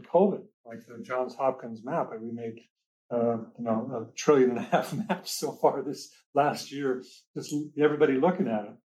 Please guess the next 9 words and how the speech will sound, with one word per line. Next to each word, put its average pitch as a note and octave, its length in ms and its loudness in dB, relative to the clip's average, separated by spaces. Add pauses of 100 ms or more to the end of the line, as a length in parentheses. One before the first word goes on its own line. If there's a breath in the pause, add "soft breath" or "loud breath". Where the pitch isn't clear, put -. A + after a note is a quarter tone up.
(340)
Uh, B2+ 100 0
so - 300 2 (580)
the D#3+ 80 2
different G3 400 4
application D#3+ 800 2
settings A#2+ 540 0
for A2+ 240 2
digital C3+ 400 4
geography, C3 720 2